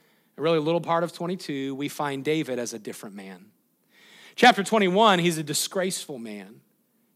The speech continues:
Chapters twenty-two, twenty-three, and twenty-four, he's a different man. Well, what's the difference? I want you to notice what takes place. First of all, I find David living with what I call dependence upon God.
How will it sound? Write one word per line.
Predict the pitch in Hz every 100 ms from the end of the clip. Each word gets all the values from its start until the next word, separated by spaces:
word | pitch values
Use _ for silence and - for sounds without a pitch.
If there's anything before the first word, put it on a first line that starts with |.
| _
Chapters | 214 190 175
twenty-two, | 202 185 170 196 196
twenty-three, | 180 180 156 185
and | 160
twenty-four, | 160 147 185 180
he's | 156
a |
different | 160 196 - 110
man. | 95 90 _ _ _ _ _ - -
Well, | 208
what's | 226 220
the | 220
difference? | 220 240 262 160 - - - _ -
I |
want | 196 196
you |
to | 185
notice | 190 185
what | 185
takes | 196 190
place. | - 208 208 180 - - - - -
First | 233 214
of | 202
all, | 196
I | 214
find | 208 196 185
David | 185 208 220 190 190
living | 190 220 185 190 196
with | 185 175 - - - - -
what | 180
I | 208
call | 214 202 208
dependence | 175 175 - 240 233 185 190
upon | 190 175 202 196
God. | 196 214 220